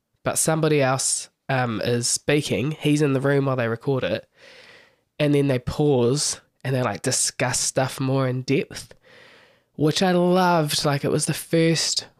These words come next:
audiobook like that that I'd ever, it was, like, audiobook slash podcast. And,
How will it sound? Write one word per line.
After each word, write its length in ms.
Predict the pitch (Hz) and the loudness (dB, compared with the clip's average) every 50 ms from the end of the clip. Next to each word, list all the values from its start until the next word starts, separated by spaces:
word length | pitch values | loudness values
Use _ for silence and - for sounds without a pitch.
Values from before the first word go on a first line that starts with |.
| _ - | _ 0
audiobook 500 | 160 156 156 151 143 139 143 104 - - | 2 2 4 2 2 2 2 0 0 0
like 240 | 147 143 - - - | 0 0 0 0 0
that 220 | 147 139 - - | 0 0 2 2
that 100 | 135 135 | 0 2
I'd 160 | 135 135 135 | 2 2 2
ever, 280 | 139 135 139 131 127 139 | 2 2 2 0 0 0
it 60 | - | 0
was, 120 | 160 156 | 0 0
like, 160 | 196 185 - 160 | 0 0 -2 0
audiobook 480 | - 185 185 185 185 175 143 143 - - | 2 2 4 4 4 4 2 0 0 0
slash 240 | - 147 131 117 - | -2 -2 -2 -2 -4
podcast. 640 | - - - 139 135 127 - 107 101 98 117 - - | -8 -6 -4 -4 -4 -4 -4 -4 -4 -4 -4 -4 -2
And, 280 | 120 123 120 120 139 | -2 -2 -2 -4 -6